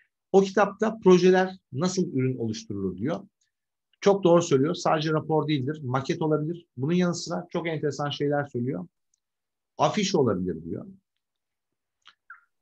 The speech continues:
Proje sunusu ve ürünü çok enteresan. Panel olabilir diyor. Forum olabilir diyor. Yani bir panelle sunulabilir projeden elde edilenler diyor.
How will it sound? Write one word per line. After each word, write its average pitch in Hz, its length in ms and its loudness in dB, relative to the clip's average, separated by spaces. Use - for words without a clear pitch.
Proje 196 540 4
sunusu - 800 -6
ve 131 160 4
ürünü 151 420 0
çok 175 240 0
enteresan. 135 600 -4
Panel 190 600 4
olabilir 87 600 -6
diyor. - 120 -20
Forum 185 380 4
olabilir 92 500 0
diyor. 160 300 -8
Yani 156 380 2
bir 180 240 2
panelle 170 580 2
sunulabilir 98 840 -6
projeden 110 600 -4
elde 101 240 -2
edilenler 78 640 -8
diyor. - 160 -12